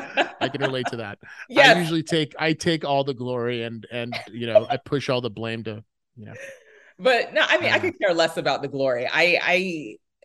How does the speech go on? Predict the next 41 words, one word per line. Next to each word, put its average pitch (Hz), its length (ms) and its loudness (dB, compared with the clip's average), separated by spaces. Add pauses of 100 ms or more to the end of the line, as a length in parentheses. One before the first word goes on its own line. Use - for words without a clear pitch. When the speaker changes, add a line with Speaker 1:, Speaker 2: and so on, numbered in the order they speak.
Speaker 1:
Yeah. 165 100 -10
Speaker 2:
like, 196 260 2
external 175 460 2
glory. 139 480 0
I 151 100 0
mean, 143 220 0
honestly, 165 400 2
I 147 60 6
do 151 260 -2
know 139 480 4
it's, 160 200 -4 (200)
it 208 80 4
goes 185 240 2
back 175 220 2
to, 160 60 -10
like, 156 140 0
you 160 100 -2
were 156 80 0
saying 147 260 -6
earlier 160 380 0
about, 143 420 0 (240)
you 202 160 2
build 190 300 4
that 175 140 4
self-confidence 160 800 -2
of 139 280 2 (340)
you 180 120 -2
seeing 180 340 0
the 160 80 0
work 147 280 0
that 135 100 2
you're 147 180 0
putting 147 240 -2
out 135 220 -2
there, 143 200 0
how 151 160 -4
people 156 460 -6
react 135 400 0
to 143 160 -2
it. 120 260 0
And, 135 540 -2